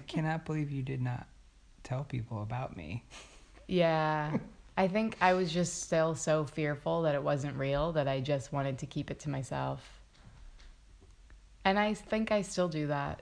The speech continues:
Speaker 2: to a degree with things that I'm excited about or I'm hopeful about. I don't share them out of fear. And I think that was, like, and me not sharing us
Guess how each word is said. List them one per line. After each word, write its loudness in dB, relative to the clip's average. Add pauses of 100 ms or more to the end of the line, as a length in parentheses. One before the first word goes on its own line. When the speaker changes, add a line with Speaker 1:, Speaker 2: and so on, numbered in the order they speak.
(160)
Speaker 2:
to -4
a -2
degree -4 (160)
with -4
things -4
that -4 (300)
I'm -2
excited -4
about -2
or -4
I'm -2
hopeful -4
about. -2 (120)
I -4
don't -4
share -4
them -6
out -6
of -8
fear. -6 (560)
And 0
I -2
think -6
that -6 (200)
was, -6
like, -8 (1040)
and 0
me 2
not 6
sharing 0 (100)
us -2